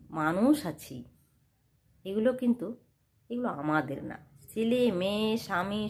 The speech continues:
সন্তান কিছু আমাদের না। গুছিয়ে শুধু রাখার জন্য ঈশ্বর আমাদের দিয়েছে এই পৃথিবীতে জন্ম। এগুলো সব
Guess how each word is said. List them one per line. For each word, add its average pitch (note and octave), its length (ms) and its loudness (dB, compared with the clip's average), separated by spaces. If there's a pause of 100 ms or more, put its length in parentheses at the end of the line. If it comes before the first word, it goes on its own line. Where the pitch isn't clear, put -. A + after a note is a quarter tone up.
সন্তান G3+ 460 -2 (140)
কিছু A#3+ 280 -2
আমাদের C#3 340 0
না। - 280 -8 (500)
গুছিয়ে C#4+ 440 4
শুধু D4+ 300 0
রাখার F3 500 -2
জন্য B3+ 220 0
ঈশ্বর A3 420 -4
আমাদের G#3 340 -2 (260)
দিয়েছে E3 380 0
এই C#3 120 -2
পৃথিবীতে C3+ 420 -8
জন্ম। C#3 400 -6 (1120)
এগুলো B3 400 0
সব C#4+ 540 2